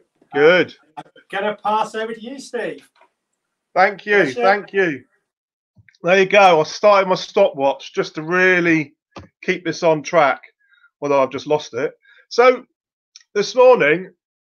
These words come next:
Speaker 2: I am looking at something. In fact, over the next two weeks, I'm looking at the subject of prophecy. And today, I want to look at particularly prophecy that was in the Bible.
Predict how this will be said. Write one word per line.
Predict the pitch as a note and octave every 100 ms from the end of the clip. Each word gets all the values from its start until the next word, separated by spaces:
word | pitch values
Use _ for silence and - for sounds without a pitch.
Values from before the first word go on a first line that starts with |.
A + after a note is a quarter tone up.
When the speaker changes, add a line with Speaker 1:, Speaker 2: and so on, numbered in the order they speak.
| _ _
Speaker 2:
I | D#3+ E3
am | E3 E3
looking | G#3 F#3 D#3+
at | D3 -
something. | D3+ C3+ C3+ D3+ D3 _ _ _ _
In | E3+
fact, | - A3 G3+
over | F#3+ F#3
the |
next | F#3+ F3 -
two | F3+
weeks, | F#3+ -
I'm | C#3+ E3
looking | F#3 E3 C3
at | -
the | B2+
subject | - C3 C3+
of | B2 -
prophecy. | F#3 F3+ - - G#2+ _ _ _ _ _ _ _ _ _ _
And | E3+ D#3 E3
today, | F#3+ F3 A3 D#3+ B2+ D#3+ - _ _ _ _ _ _ _ -
I | F#3+
want | B3 B3+
to | A#3
look | G#3+ B3 B3
at | C3 A#2+ D#3 - -
particularly | F3 - B3+ F#3 D3+ B2+ C#3 D3+ _ _ _ -
prophecy | F#3+ F#3 F3 - D#3+ D3+ D3 _ _ _ _
that | C#3+ D#3
was | D#3 C3+
in | D3+
the | D3
Bible. | D#3 D#3+ E3 A#3+ A#3+